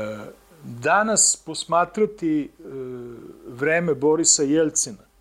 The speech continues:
je zanimljivo zato što ga mnogi nazivaju, e, pijanicom, izdajnikom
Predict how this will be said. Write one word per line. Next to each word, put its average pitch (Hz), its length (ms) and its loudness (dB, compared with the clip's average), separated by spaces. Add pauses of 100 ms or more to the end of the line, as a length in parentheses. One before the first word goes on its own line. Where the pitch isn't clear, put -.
(1900)
je 131 540 0
zanimljivo 190 960 4 (880)
zato 165 500 -2
što 160 600 2 (100)
ga 147 140 -2
mnogi 156 400 -2
nazivaju, 147 1000 0
e, - 300 -20 (300)
pijanicom, 208 840 0 (880)
izdajnikom 190 1040 0